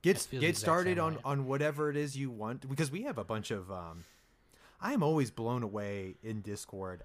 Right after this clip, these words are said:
Speaker 1: how many, uh, creative folks we have in, in different genres of everything. Um, you know, I'm thinking of, um, Sen, and this week, uh, this last week, Shin.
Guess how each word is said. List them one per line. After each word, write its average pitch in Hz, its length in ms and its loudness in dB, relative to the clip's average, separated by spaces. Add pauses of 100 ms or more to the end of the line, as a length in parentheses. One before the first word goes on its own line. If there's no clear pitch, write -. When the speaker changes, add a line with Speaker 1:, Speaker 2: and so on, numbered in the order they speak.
Speaker 1:
how 117 220 -4
many, 110 380 -4 (180)
uh, 92 320 -6
creative 104 380 -4
folks 101 260 -8
we 101 100 -8
have 92 220 -6
in, 117 240 -4
in 117 220 -4
different 123 540 -2 (1000)
genres 110 560 0
of 87 100 -8
everything. 87 680 -8
Um, 78 320 -16 (800)
you 113 80 -4
know, 101 60 -2
I'm 98 60 -6
thinking 101 420 -6
of, 82 300 -10
um, 78 240 -16 (600)
Sen, 98 580 -6 (200)
and 107 180 -6
this 107 280 -6
week, 95 340 -8
uh, 80 360 -14 (480)
this 110 140 -8
last 90 300 -8
week, 92 160 -10
Shin. 95 520 -8